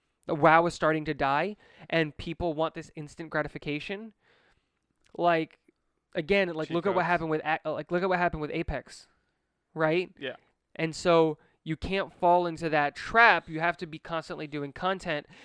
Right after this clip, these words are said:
Speaker 1: And I think it's really cool that that's what they did with Elder Scrolls Online, because we know we're getting two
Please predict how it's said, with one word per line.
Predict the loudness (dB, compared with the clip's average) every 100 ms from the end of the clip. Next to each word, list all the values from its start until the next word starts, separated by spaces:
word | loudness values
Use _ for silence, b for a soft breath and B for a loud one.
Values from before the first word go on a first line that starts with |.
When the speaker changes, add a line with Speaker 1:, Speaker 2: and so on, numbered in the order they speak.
| B
Speaker 1:
And | -2
I |
think | 0 0
it's | 0
really | 2 2 2 -4
cool | 0 2 2 0 -4 _ _
that | -4 -2
that's | -2
what | -2
they | -4
did | -4 -4
with | -4 -4
Elder | -6 -6
Scrolls | -4 0 0 -2 -6 -16 -20 _ _
Online, | -4 -2 0 4 4 2 -2 -8 -16 b b
because | -4 -4
we | -4
know | -4 2 4
we're | 4 0
getting | 0 0 2 -2 -8 -18 _ _ _ _ _ _ _ _ _ _ _ -10
two | -4 2 2 2 0 -2